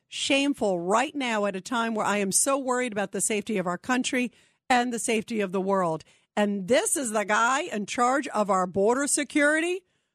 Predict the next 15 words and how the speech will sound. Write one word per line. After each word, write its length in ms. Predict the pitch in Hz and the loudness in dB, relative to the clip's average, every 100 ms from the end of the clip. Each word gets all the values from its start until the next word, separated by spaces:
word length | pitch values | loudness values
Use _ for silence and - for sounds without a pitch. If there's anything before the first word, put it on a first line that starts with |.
| _ | _
Boy, 320 | - 254 262 214 | 0 2 2 0
do 160 | 196 | -2
we 160 | 208 254 | -2 -2
need 300 | 240 220 175 | -2 -4 -6
prayers. 720 | - 220 226 180 - - - _ _ _ | -2 2 2 2 -4 -14 -18 _ _ _
Let's 220 | - 269 - | 0 0 2
go 140 | 320 | 0
to 100 | 277 | 0
Jay 540 | 196 262 262 233 165 - _ _ _ - | -2 0 2 0 -4 -12 _ _ _ -2
on 360 | 240 226 220 | 0 2 -2
line 360 | 220 226 226 226 | -2 2 2 2
one. 280 | 208 196 175 | 0 0 2
Go 120 | 226 | 2
ahead, 240 | 240 240 | 2 0
Jay. 300 | 190 180 160 | -2 -2 -4